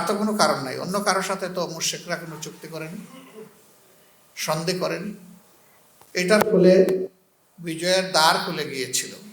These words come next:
কিন্তু এই যে আল্লাহ রসুলের নাম লেখা হলো না রসুল হিসাবে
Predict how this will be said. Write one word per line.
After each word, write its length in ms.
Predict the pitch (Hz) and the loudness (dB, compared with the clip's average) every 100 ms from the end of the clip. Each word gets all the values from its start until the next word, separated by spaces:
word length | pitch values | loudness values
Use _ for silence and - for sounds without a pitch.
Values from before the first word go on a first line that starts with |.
| - | -20
কিন্তু 180 | - 156 | -20 -14
এই 300 | 175 226 262 | -4 0 0
যে 120 | 233 | 4
আল্লাহ 300 | 240 208 208 | 4 6 4
রসুলের 320 | 180 - 196 208 | 4 0 0 0
নাম 320 | 185 165 170 | 0 -2 -2
লেখা 220 | 156 151 | -4 -4
হলো 240 | 143 127 | -4 -6
না 160 | 131 131 | -8 -8
রসুল 360 | 127 127 180 185 | -6 -4 -4 -4
হিসাবে 420 | 175 - - - | -4 -4 -6 -12